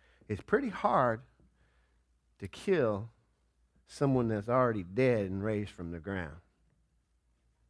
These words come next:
<laughs> You know, I started wondering about that. I was like, "What does it mean to be the firstborn among the dead?" Kinda tripped me out. Firstborn. Well, see, does that mean that he was raised from the dead? Well, Lazarus was raised from the dead.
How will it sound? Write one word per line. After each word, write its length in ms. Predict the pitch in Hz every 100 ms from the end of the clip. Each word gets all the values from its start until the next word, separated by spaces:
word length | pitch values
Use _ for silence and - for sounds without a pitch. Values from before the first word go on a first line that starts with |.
| _ _ _ _ _ _ _ _ _
<laughs> 60 | - 440 302 269 349 _ _ _ _ - _ _ - _ - -
You 60 | 233
know, 80 | 262
I 120 | 254
started 340 | - 285 247
wondering 340 | 262 277 226 190
about 300 | 180 185 185
that. 160 | 202
I 80 | 202
was 100 | 190
like, 220 | 196 180 - -
"What 120 | 302
does 120 | 349
it 160 | 320 285
mean 320 | 269 311 294
to 80 | 240
be 140 | 240
the 100 | 214
firstborn 880 | - - 262 269 - 160 185 240 226
among 380 | 185 190 202 185
the 80 | 160
dead?" 480 | 156 196 175 120 110 - _ _ _ _ _ _ _ _ _ _ _ _ _ _ _ _ -
Kinda 140 | 220
tripped 300 | - 226 220
me 100 | 185
out. 220 | 156 104 - _
Firstborn. 440 | 311 277 - 220 - - -
Well, 100 | 277
see, 300 | - 285 185
does 140 | 160
that 180 | 190 247
mean 160 | 240 226
that 140 | 202
he 120 | 180
was 180 | 190 135
raised 360 | 117 143 214 -
from 140 | 226
the 100 | 226
dead? 200 | 233 240
Well, 240 | 202 208 135
Lazarus 640 | 156 196 254 170 127 -
was 140 | 117
raised 400 | 107 131 240 254
from 180 | - 117
the 100 | 92
dead. 360 | 90 85 123